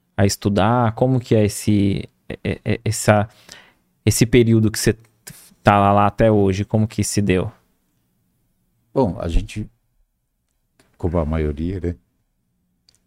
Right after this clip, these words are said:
Speaker 2: nós chegamos lá procurando ajuda. A maioria das pessoas que lá chegam é em busca de ajuda, né, de auxílio. A pessoa busca, em geral, por causa de uma obsessão,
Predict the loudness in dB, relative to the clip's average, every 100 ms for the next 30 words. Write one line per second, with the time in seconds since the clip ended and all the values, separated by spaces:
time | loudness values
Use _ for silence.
0 | _ _ _ _ -16 -10 -4 -2 -2 -4
1 | -4 -2 0 0 -2 -4 -4 -6 -12 _
2 | _ _ _ _ _ _ _ _ _ _
3 | _ _ _ -2 0 -2 -2 -2 -2 -4
4 | -6 -6 -4 -4 -4 -4 -2 -2 -4 -4
5 | -2 -2 -4 -6 -6 -4 -2 -2 -2 -2
6 | -2 -2 -6 -8 -8 -6 -6 -8 -12 -12
7 | -10 -10 -10 -12 _ _ _ _ _ _
8 | _ -8 -2 -2 0 -4 -4 -6 -6 -6
9 | -10 -8 -4 0 0 0 -2 -2 -4 -2
10 | -2 -4 -4 -4 -4 -4 -4 -4 -4